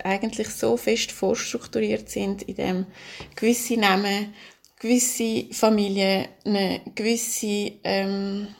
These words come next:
Klassen so fest bevorzugt sind und so fest übervertreten sind, dann macht das in sich natürlich, ähm, auch schon viel aus,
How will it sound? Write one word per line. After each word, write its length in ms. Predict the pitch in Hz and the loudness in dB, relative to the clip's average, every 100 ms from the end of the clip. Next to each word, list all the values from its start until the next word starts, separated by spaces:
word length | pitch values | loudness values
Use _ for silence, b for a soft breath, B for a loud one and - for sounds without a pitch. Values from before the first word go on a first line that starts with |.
| - | -4
Klassen 720 | - 202 202 208 - 185 185 185 | 0 4 4 2 0 2 2 2
so 200 | 208 220 | 2 2
fest 300 | 226 226 - | 2 0 -2
bevorzugt 720 | 196 190 220 220 - 220 - | 0 2 2 0 -6 -8 -8
sind 380 | - 208 202 208 | -2 0 0 -2
und 180 | 190 190 | -4 0
so 180 | 196 | 0
fest 380 | 208 - - - | 0 -2 -2 -2
übervertreten 640 | 220 208 - - 208 214 208 | -4 -4 -6 -10 -6 -6 -6
sind, 280 | - 190 - | -4 -4 -2
dann 140 | 180 | -2
macht 320 | 175 185 - | 0 -2 -4
das 220 | 208 208 - B B B B B | -6 -6 -14 B B B B B
in 160 | 185 | 0
sich 360 | 185 202 214 220 | 2 2 2 2
natürlich, 500 | 208 208 - - 190 - - _ - | 0 0 -2 0 0 -4 -12 _ -4
ähm, 220 | 185 185 190 | -2 0 0
auch 120 | 180 | -2
schon 100 | 190 | -2
viel 260 | 190 185 185 | -2 -4 -4
aus, 580 | 196 190 190 - - | -2 -2 -2 -6 -8